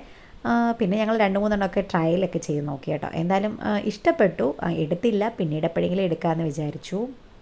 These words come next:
ഞങ്ങൾ ലൈഫ് സ്റ്റൈലിൽ കയറുന്നതിന് മുമ്പേ പുറത്തൊരു കടയിൽ ഒരു, ആ, ജ്വല്ലറി ഷോപ്പിൽ ഒരു ഇത് കണ്ടായിരുന്നു, ഒരു പരസ്യം കണ്ടായിരുന്നു. അപ്പം ഞങ്ങൾ അവിടെ വരെ ഒന്ന് കയറി തിരക്കാമെന്ന് വിചാരിച്ചായിരുന്നു. പക്ഷെ അന്നേരം അവിടെ തിരക്കായിരുന്നു.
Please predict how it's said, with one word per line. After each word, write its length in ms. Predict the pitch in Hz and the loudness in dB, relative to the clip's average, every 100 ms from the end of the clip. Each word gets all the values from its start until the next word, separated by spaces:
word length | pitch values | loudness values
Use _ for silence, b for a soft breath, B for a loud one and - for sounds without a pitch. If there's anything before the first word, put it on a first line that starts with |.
| - - | -16 -6
ഞങ്ങൾ 200 | 202 226 | 0 4
ലൈഫ് 320 | 240 196 180 | 4 4 2
സ്റ്റൈലിൽ 320 | - 214 226 220 | 4 4 4 4
കയറുന്നതിന് 380 | 190 180 185 190 | 4 4 2 2
മുമ്പേ 380 | 165 147 180 - | 2 2 2 4
പുറത്തൊരു 480 | 208 220 - 247 190 180 | 4 4 4 2 2 2
കടയിൽ 360 | 156 156 156 185 | 2 2 2 2
ഒരു, 440 | - 208 220 220 - | 2 2 2 0 0
ആ, 260 | 185 175 | 2 2
ജ്വല്ലറി 640 | 175 190 190 208 208 220 - | 2 2 4 4 4 0 -4
ഷോപ്പിൽ 600 | - 180 156 - 156 156 285 B B B B - - | -4 -2 -2 -2 0 0 -4 B B B B -12 0
ഒരു 420 | 226 240 233 226 | 4 6 6 4
ഇത് 160 | 220 202 | 2 2
കണ്ടായിരുന്നു, 560 | 190 160 156 151 160 | 2 4 2 2 0
ഒരു 260 | 240 262 196 214 | 0 0 0 2
പരസ്യം 420 | 180 180 208 190 | 4 4 0 0
കണ്ടായിരുന്നു. 380 | 151 156 156 170 | 0 -2 0 -2
അപ്പം 120 | 202 | -2
ഞങ്ങൾ 180 | 202 202 | 0 2
അവിടെ 220 | 190 220 | 2 2
വരെ 140 | 208 | 2
ഒന്ന് 140 | 196 202 - | 0 -2 -2
കയറി 340 | 170 165 196 - | 0 0 -2 0
തിരക്കാമെന്ന് 500 | 180 165 185 180 185 | 0 2 2 2 2
വിചാരിച്ചായിരുന്നു. 560 | 147 156 156 - 156 180 | 0 0 -2 -4 -2 -2
പക്ഷെ 160 | 196 | 2
അന്നേരം 240 | 196 220 233 | 4 4 4
അവിടെ 160 | 202 208 | 4 2
തിരക്കായിരുന്നു. 580 | 180 180 165 151 165 | 2 2 0 -2 -2